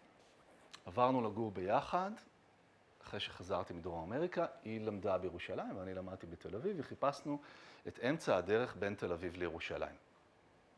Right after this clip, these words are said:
אין ממש אמצע, גם מודיעין הייתה רק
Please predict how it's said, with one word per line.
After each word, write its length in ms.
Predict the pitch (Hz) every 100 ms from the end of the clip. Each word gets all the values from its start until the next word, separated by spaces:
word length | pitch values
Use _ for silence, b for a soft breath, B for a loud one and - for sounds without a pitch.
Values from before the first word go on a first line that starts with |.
| - - - 139
אין 180 | 170
ממש 320 | 156 123 101 -
אמצע, 360 | 95 127 - 208 - -
גם 120 | 92
מודיעין 420 | 95 101 113 127
הייתה 220 | 120 117
רק 180 | 104 107